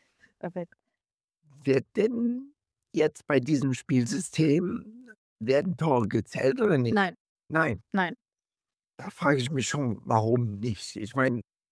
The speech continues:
Speaker 2: die Kinder müssen ja auch lernen, dass man gewinnt und dass man verliert.
Speaker 1: Ja, das, das nehmen die auch aus den Spielen für sich mit. Wenn sie sehen, in einem Turnier zum Beispiel, okay, die andere Mannschaft hat jetzt mehr Tore geschossen, sind sie traurig, dass sie in Anführungszeichen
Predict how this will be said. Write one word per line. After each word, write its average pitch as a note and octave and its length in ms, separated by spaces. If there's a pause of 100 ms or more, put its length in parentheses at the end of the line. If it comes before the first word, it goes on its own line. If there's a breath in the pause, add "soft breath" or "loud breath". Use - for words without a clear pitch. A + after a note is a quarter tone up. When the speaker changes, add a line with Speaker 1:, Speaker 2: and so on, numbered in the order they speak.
(340)
Speaker 2:
die A#2+ 80
Kinder C#3+ 300
müssen C3 300
ja B2+ 100
auch D3 300
lernen, A#2+ 420
dass A2+ 220
man A#2 180
gewinnt A#2 380
und D#4+ 100
dass G#2 220
man A#2 200
verliert. A#2 520 (360)
Speaker 1:
Ja, G3+ 380 (140)
das, G3 260
das G3 200
nehmen A#3 320
die G#3+ 140
auch G3+ 160
aus G3 200
den F#3+ 160
Spielen G#3 420
für G3 160
sich F3+ 400
mit. G3 440 (140)
Wenn G3 200
sie F#3 120
sehen, G#3 280
in G3 120
einem F3+ 120
Turnier G3+ 340
zum A3 160
Beispiel, G#3+ 360
okay, G#3 220
die G3+ 120
andere G3 220
Mannschaft F#3+ 340
hat F3 120
jetzt D#3 140
mehr F3+ 180
Tore A3+ 300
geschossen, A3+ 460 (400)
sind G#3 340
sie G3+ 100
traurig, G#3 460
dass F#3 200
sie F#3 140
in F#3+ 160
Anführungszeichen F3+ 680